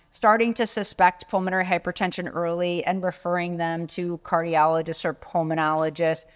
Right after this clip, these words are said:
You know, I do agree with, like, the fast track if there's a lot of high risk variables. I think this is less helpful at courses like this, you know, for people who are really interested in pulmonary hypertension and really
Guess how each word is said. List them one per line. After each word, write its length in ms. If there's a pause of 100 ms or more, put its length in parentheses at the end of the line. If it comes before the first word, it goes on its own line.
(200)
You 100
know, 60
I 60
do 220
agree 280
with, 220
like, 160
the 80
fast 460
track 260
if 100
there's 180
a 40
lot 180
of 80
high 220
risk 380
variables. 640 (400)
I 140
think 200
this 180
is 220
less 260
helpful 640
at 200
courses 440
like 260
this, 360
you 80
know, 100
for 200
people 380
who 160
are 100
really 360
interested 540
in 140
pulmonary 460
hypertension 680
and 120
really 360